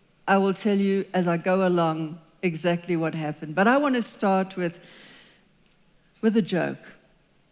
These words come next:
But this is a very special joke because it has relevance on my message this morning. You all know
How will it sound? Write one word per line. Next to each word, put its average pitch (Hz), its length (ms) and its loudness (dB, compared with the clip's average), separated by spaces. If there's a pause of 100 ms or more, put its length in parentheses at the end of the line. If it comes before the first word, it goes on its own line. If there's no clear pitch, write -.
(400)
But 214 140 0
this 285 160 2
is 254 140 2
a 233 40 6
very 233 300 4
special 226 480 0
joke 147 480 -8 (680)
because 247 320 2
it 240 80 2
has 226 320 4
relevance 196 760 2 (420)
on 196 180 6
my 185 120 4
message 175 540 0
this 170 240 -6
morning. 147 520 -8 (840)
You 247 260 6
all 254 440 6 (500)
know 185 600 6